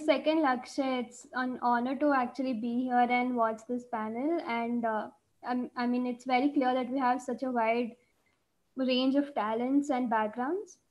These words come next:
Uh, I'm going to jump right in with the first question, which is, I'm sure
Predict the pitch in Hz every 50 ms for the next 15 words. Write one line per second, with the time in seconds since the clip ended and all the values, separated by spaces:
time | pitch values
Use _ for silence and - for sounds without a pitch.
0 | _ _ _ _ _ _ _ _ - 254 262 262 262 - - 262 285 302 302 320
1 | 311 302 339 302 247 285 247 247 262 254 269 254 247 254 254 - - 247 247 254
2 | 254 254 233 220 262 262 262 269 240 226 233 233 - - 233 - 247 233 - -
3 | 254 254 262 254 247 233 - - 254 240 247 262 254 - - _ _ - 262 277
4 | 277 285 - 294 269 269 277 294 302